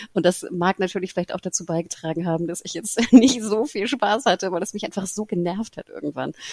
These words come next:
Aber im Endeffekt war es wirklich ein tolles, äh, tolles Screening-Event, also teuer.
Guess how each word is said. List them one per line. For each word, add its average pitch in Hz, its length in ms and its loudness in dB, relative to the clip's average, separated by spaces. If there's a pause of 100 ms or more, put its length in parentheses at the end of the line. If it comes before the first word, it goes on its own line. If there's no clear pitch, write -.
(300)
Aber 196 120 4
im 185 80 6
Endeffekt 202 340 4
war 185 80 6
es 185 120 0
wirklich 190 220 -2
ein 190 80 2
tolles, 190 420 -2
äh, 127 300 -4 (100)
tolles 220 340 -2
Screening-Event, 160 680 -4
also - 340 -6
teuer. 208 480 2